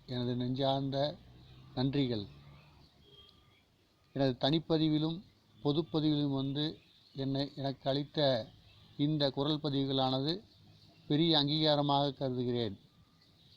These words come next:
இதை, இதே போல ஒவ்வொருவரும் இதில் பங்களிப்பு செய்து தாங்கள் தங்களுடைய அனுபவங்களை பகிர்ந்து கொண்டால்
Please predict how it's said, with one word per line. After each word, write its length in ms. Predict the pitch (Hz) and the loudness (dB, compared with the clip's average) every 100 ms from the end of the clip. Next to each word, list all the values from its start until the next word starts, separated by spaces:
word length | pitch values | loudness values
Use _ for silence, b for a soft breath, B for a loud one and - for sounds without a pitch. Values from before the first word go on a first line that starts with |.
| - - - - _ - | -20 -20 -20 -20 _ -6
இதை, 400 | 156 151 156 156 - | -2 2 2 2 -2
இதே 320 | 143 170 175 | 0 4 2
போல 440 | 156 156 156 160 - - | 2 2 2 0 -6 -8
ஒவ்வொருவரும் 840 | 131 151 175 175 165 160 160 170 - _ _ _ _ | -4 0 4 4 4 4 0 -4 -12 _ _ _ _
இதில் 380 | 151 143 139 139 - | -6 0 0 0 -2
பங்களிப்பு 480 | 139 151 147 151 | 0 0 0 -4
செய்து 480 | 131 139 131 139 156 - - - - - - _ _ _ _ - | -2 0 2 0 -2 -10 -20 -20 -20 -20 -20 _ _ _ _ 0
தாங்கள் 360 | 143 156 156 | 2 2 0
தங்களுடைய 640 | 143 147 147 143 139 135 131 | -2 -2 0 0 0 0 0
அனுபவங்களை 600 | 143 156 156 147 127 127 | 0 0 0 0 -2 -4
பகிர்ந்து 340 | - 135 135 131 | -6 -4 -2 -4
கொண்டால் 480 | 131 131 135 139 | -4 0 -2 -2